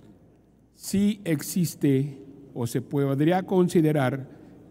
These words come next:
que atendiendo a la libre personalidad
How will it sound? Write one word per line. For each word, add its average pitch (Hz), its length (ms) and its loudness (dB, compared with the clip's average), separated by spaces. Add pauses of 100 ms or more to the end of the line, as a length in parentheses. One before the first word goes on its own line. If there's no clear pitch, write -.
(140)
que 135 100 2
atendiendo 147 1040 2 (840)
a 123 140 -4
la 131 180 2
libre 160 640 2 (720)
personalidad 151 840 2